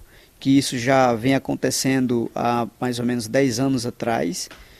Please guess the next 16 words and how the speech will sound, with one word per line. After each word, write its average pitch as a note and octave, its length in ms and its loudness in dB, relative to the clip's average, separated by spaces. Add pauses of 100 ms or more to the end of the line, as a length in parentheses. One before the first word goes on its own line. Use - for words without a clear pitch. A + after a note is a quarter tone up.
(400)
é, B2 880 0
e A#2+ 400 -2
iniciado C#3+ 640 2
principalmente D#3 920 0
por - 300 -2
uma C3+ 160 2
grande D#3 340 2
liderança C#3+ 680 2
da B2+ 100 2
Amazônia B2 480 0
brasileira, A#2 600 -2 (360)
que B2+ 200 0
é C3 80 4
o B2+ 100 0
cacique B2 460 -6
Raoni, B2+ 580 0